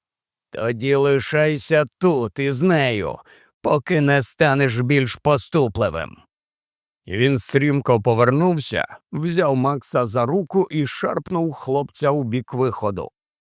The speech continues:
«Ні!» вереснув Руді, підвівся і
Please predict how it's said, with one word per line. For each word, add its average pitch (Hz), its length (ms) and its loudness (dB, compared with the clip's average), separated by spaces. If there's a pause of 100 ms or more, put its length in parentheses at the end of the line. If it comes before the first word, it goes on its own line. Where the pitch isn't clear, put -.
(180)
«Ні!» 320 840 6 (360)
вереснув 127 800 0
Руді, 139 540 0 (180)
підвівся 170 800 2 (120)
і 208 100 0